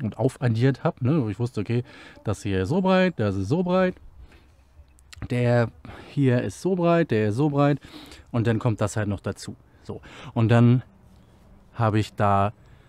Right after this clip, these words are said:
eine Variable x, so wie in der Schule, ne? Eine Gleichung hier irgendwie, keine Ahnung, äh, fünfzig plus dreißig plus, keine Ahnung, zwei mal dreißig plus, äh, zwanzig plus x,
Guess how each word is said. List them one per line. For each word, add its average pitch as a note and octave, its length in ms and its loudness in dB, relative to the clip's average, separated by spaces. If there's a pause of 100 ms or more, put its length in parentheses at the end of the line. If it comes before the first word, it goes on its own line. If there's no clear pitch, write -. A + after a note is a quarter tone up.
(200)
eine G2 580 0
Variable G2 880 -4
x, - 280 -10
so B2 180 0
wie C3 80 4
in A2 80 4
der G2+ 80 0
Schule, G2 320 -6
ne? D3 120 2
Eine B2 120 2
Gleichung G2+ 440 -2
hier F#2+ 220 -2
irgendwie, F#2 360 -4 (340)
keine G#2 260 0
Ahnung, F#2+ 480 0
äh, F#2+ 280 -2 (520)
fünfzig C#3+ 640 6
plus A2+ 340 2
dreißig B2 920 2 (100)
plus, A#2+ 640 2
keine G2 200 -4
Ahnung, G2 320 0
zwei A#2+ 180 -2
mal A2 140 0
dreißig B2+ 560 0
plus, - 560 -2
äh, F#2 340 -4
zwanzig A2+ 720 -2 (560)
plus B2 320 4
x, - 460 -4